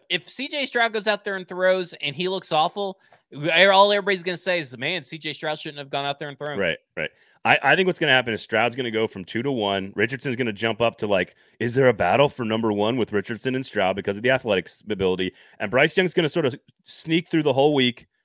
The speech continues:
Speaker 2: and not really get talked about all that much, other than,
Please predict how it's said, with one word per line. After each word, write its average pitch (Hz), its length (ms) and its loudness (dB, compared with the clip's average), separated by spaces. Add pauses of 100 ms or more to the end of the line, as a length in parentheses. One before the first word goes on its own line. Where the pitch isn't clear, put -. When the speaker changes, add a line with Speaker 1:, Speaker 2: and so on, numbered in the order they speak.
(320)
Speaker 2:
and 101 160 -4
not 101 240 2
really 120 200 0
get 113 140 0
talked 92 240 -2
about 85 160 0
all 80 80 0
that 85 140 -2
much, 85 280 -4
other 127 220 4
than, 113 380 4